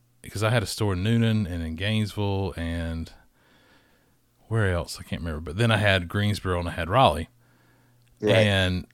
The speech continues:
Speaker 1: so we were selling Freak Nasty, the dip. Like,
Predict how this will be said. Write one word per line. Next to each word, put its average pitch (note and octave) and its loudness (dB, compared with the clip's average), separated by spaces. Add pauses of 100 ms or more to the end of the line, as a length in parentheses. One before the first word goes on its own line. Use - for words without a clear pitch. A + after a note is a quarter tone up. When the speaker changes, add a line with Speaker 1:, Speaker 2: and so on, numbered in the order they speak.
(400)
Speaker 1:
so G2+ 2
we E3 6
were B2+ 6
selling F#2+ 2 (800)
Freak B2+ 0
Nasty, G2 0 (100)
the F#2+ -4
dip. F#2 2 (200)
Like, F#2 4